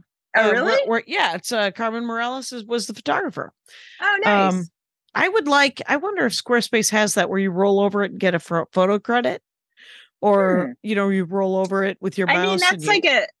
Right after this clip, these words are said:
Speaker 1: a simple H T M L thing too. The, you know.
Speaker 2: Yeah, yeah, I'm never,
Speaker 1: Okay.
Speaker 2: I'm never having that conversation.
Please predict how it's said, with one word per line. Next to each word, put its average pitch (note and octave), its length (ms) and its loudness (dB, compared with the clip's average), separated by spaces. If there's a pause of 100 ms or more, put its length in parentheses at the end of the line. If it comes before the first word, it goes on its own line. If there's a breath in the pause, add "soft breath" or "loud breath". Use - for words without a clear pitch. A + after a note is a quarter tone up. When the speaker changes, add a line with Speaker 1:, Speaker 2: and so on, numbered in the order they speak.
(180)
Speaker 1:
a D4 80 -2
simple B3+ 500 0
H G3+ 300 -2
T F#3+ 160 -4
M D#3+ 120 -6
L E3 220 0
thing B2+ 320 -8
too. A#2 420 -2 (220)
The, C3 260 2 (960)
you D#3+ 120 2
know. B2 200 2
Speaker 2:
Yeah, F#3 120 0 (180)
yeah, E3+ 240 0
I'm F3 80 0
never, F#3 340 2
Speaker 1:
Okay. - 180 0 (420)
Speaker 2:
I'm F#3+ 80 -6
never G#3 220 2
having G3+ 280 0
that G3+ 220 0
conversation. D#3 800 -4